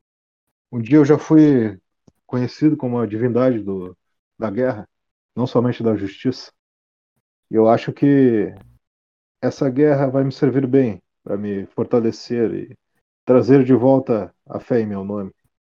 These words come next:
Ele tá se aproximando lentamente de ti agora, tá?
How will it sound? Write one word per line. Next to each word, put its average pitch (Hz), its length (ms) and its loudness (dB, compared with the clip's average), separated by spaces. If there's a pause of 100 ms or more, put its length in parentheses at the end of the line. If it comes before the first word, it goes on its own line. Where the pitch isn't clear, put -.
(560)
Ele 110 220 2 (140)
tá 120 140 2
se - 100 -10
aproximando 131 360 2
lentamente 143 560 2
de 143 100 -6
ti 135 180 -4
agora, 113 280 0
tá? - 160 -18